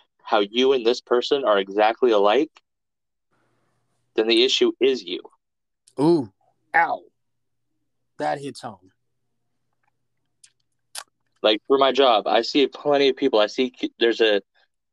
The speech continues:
Speaker 1: young, bigger dude in there that acts like a gangbanger, little white boy, act, you know, throwing gang signs, trying to do all that. I used to be that kid. I thought that was a cool life. I relate to this kid on that level, and I try to t-, mentor and help him out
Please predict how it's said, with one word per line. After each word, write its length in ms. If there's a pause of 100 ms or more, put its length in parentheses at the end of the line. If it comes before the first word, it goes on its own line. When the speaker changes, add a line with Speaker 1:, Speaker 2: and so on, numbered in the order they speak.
(160)
Speaker 1:
young, 280
bigger 300
dude 220
in 120
there 200
that 320
acts 240
like 160
a 60
gangbanger, 520
little 200
white 240
boy, 240
act, 320
you 80
know, 180 (880)
throwing 200
gang 280
signs, 340
trying 160
to 60
do 160
all 100
that. 160 (100)
I 120
used 240
to 100
be 160
that 220
kid. 260 (120)
I 100
thought 220
that 140
was 140
a 60
cool 300
life. 340 (180)
I 80
relate 420
to 100
this 160
kid 160
on 100
that 200
level, 520
and 80
I 80
try 160
to 100
t-, 280 (300)
mentor 360
and 160
help 200
him 120
out 260